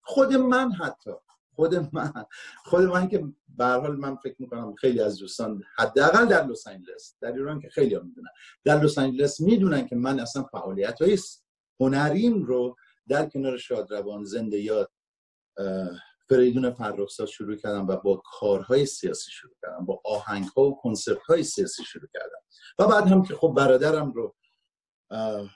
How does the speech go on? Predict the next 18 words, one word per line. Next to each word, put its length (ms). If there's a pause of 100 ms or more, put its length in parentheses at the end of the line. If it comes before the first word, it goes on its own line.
(120)
از 180
دست 320
دادم، 260
یکی 200
از 100 (120)
قربانیان، 960 (400)
اه، 400
این 320 (160)
سال‌های 640
جمهوری 360
اسلامی 580 (140)
ما 400
هم 220
بودیم، 240
خانواده 500
ما 200
بود 180
که 180